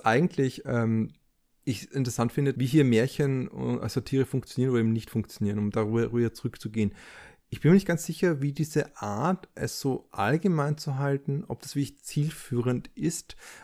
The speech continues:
weil ich muss gestehen, diese Mechanismen sind einfach sehr oberflächlich durchleuchtet worden. Es gibt kleine Momente, wo das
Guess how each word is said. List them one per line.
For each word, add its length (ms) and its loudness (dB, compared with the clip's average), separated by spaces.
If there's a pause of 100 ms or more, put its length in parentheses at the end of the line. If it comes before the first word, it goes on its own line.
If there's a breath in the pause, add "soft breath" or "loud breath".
(100)
weil 320 4
ich 120 -12
muss 180 0
gestehen, 600 2
diese 180 -4
Mechanismen 360 0
sind 160 -2
einfach 140 -6
sehr 280 -6
oberflächlich 680 2
durchleuchtet 640 2
worden. 200 -8
Es 180 -14
gibt 280 -2
kleine 340 4
Momente, 420 2
wo 80 0
das 220 -4